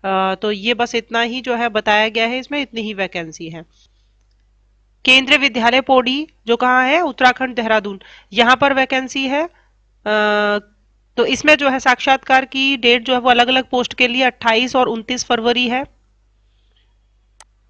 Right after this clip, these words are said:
यहाँ पर जो है मैं आप लोगों के लिए कवर कर देती हूँ क्वालिफिकेशन क्या मांगी जाती है यहाँ पर। तो पीजीटी के लिए अगर आप अप्लाई करते हैं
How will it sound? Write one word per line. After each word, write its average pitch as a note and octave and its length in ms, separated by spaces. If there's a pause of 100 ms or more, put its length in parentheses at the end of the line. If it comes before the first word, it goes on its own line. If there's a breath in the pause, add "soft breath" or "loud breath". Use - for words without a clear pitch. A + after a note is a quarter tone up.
(200)
यहाँ A#3+ 260
पर C4+ 100
जो C4+ 100
है C4+ 60
मैं C4 120
आप B3+ 140
लोगों B3+ 200
के - 80
लिए C4 120
कवर B3 260
कर B3 200
देती B3+ 260
हूँ C4+ 200
क्वालिफिकेशन B3 960
क्या A#3 220
मांगी A#3+ 280
जाती A#3+ 260
है B3 100
यहाँ A#3+ 220
पर। C4+ 140
तो C4+ 100
पीजीटी B3 440
के B3+ 120
लिए B3 120
अगर A#3+ 140
आप A#3+ 120
अप्लाई A3 340
करते B3 400
हैं C#4 220